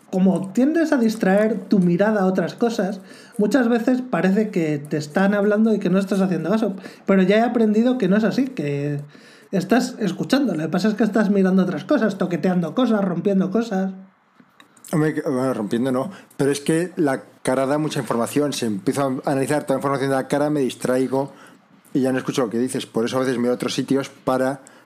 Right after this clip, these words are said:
Speaker 2: no distraerme con la información de la cara.
Speaker 1: Pues entonces, eh, para ti esto es el modo fácil, Uge.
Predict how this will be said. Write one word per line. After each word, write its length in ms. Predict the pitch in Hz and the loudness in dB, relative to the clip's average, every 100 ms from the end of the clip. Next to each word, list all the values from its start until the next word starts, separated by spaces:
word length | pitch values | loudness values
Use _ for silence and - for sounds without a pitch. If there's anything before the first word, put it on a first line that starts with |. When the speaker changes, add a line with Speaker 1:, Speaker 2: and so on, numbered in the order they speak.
| _ | _
Speaker 2:
no 140 | 127 | -2
distraerme 460 | 127 117 120 120 127 | 0 0 -2 -2 -2
con 140 | 127 | -2
la 40 | 113 | -4
información 380 | 110 107 117 113 | -2 -4 -2 -2
de 60 | |
la 100 | 101 | -2
cara. 220 | 101 98 - - - - | -4 -6 -8 -18 -20 -6
Speaker 1:
Pues 200 | 170 156 | -4 -2
entonces, 1000 | 156 160 156 185 180 160 151 151 147 147 - | -4 -6 -2 0 0 0 -2 -2 -6 -10 -14
eh, 220 | 156 143 139 | -8 -8 -6
para 240 | 156 147 | -6 -4
ti 140 | 147 185 | 0 0
esto 1400 | 190 214 247 240 233 226 220 208 202 196 190 180 170 180 | 0 0 0 0 0 0 0 0 0 0 0 0 0 -2
es 120 | 180 | 0
el 100 | 208 | 0
modo 220 | 190 151 | 0 -2
fácil, 440 | 220 254 170 147 - | -4 -2 -2 -4 -6
Uge. 320 | 233 - - | -6 -6 -14